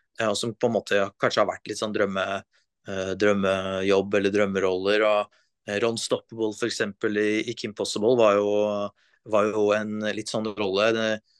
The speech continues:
eh, jeg synes det var veldig morsomt, jeg likte karakteren, jeg synes stemmen passet bra, jeg følte at jeg mestret det,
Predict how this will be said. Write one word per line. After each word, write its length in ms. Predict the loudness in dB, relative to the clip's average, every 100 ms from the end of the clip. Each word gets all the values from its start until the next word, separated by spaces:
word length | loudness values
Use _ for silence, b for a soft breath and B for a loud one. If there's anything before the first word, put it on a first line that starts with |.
| _ _ _ -14
eh, 920 | -10 -8 -6 -6 -6 -8 -10 -14 -14 -16 -8 -2
jeg 100 | 0
synes 160 | 0 2
det 100 | 4
var 120 | 6
veldig 160 | 4 0
morsomt, 800 | -2 -2 2 4 4 2 0 -2
jeg 100 | -2
likte 420 | -4 -10 -4 -2 -2 -4
karakteren, 1040 | -12 -4 2 4 4 2 2 2 0 -4
jeg 140 | -8 -10
synes 200 | -10 -2
stemmen 580 | 0 0 -6 -2 -2 -2
passet 400 | -4 -4 -2 0
bra, 460 | 2 2 0 0 -2
jeg 120 | -4
følte 240 | -8 -10
at 100 | -12
jeg 120 | -10 -4
mestret 540 | -4 -4 -4 0 2
det, 160 | 2